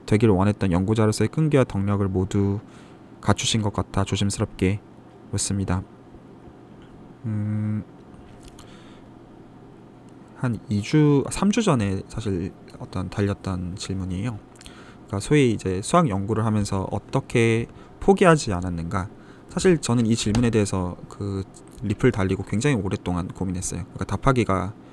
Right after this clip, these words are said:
굉장히 어려웠고 일단은 스스로가 모범 선례로 어떤 잘 여겨지지 않더라고요. 그리고 현재 저는 잡마켓에서 내가 과연 수학자로서 성-, 생존할 수 있는가에 대해서 극도의 스트레스를 근래까지 계속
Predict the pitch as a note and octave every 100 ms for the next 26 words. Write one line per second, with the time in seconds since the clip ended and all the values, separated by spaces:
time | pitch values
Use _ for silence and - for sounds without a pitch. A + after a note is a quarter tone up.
0 | - - G#2+ A2+ G#2 F2 F2 F#2 - A#2
1 | G2+ - - - - - - - - -
2 | B2 - D#3 D#3 G#3+ A#3 F3+ A2 F#2+ F#2+
3 | A2 - G#2+ F#2+ F2+ F#2 - - - -
4 | F2 F2 F2 C2+ - - - - - G#2+
5 | F#2 F#2 F#2+ F#2 F2+ D#2+ E2+ - D#2+ F#2+
6 | - G2+ G2+ - F3+ F3+ A2+ G2 F#2+ -
7 | G2 A2 C3 A2+ F#2 G2+ F#2+ - - -
8 | - - G#2 G#2+ F#2+ F#2+ G3+ G#3 E3+ B2+
9 | - G#2 - E3+ F3+ E3+ A3 A#3 A3 -
10 | G2 G2+ G2+ F#2+ F#2+ F#2+ F#2+ F#2 G#2+ -
11 | G#2+ C#3 A#2+ A2 - D#3 - G#2+ F#2+ G2
12 | - - - - - G#2 - G2+ - F#2+
13 | -